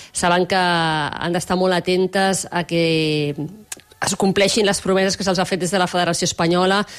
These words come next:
de que tinguin un, un projecte i una estructura professional a l'alçada del,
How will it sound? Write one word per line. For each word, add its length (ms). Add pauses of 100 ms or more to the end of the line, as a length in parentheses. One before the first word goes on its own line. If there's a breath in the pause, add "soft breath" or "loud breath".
(220 loud breath)
de 160
que 80
tinguin 400
un, 240
un 240
projecte 760 (260 loud breath)
i 80
una 160
estructura 480
professional 760 (420 loud breath)
a 160
l'alçada 480
del, 160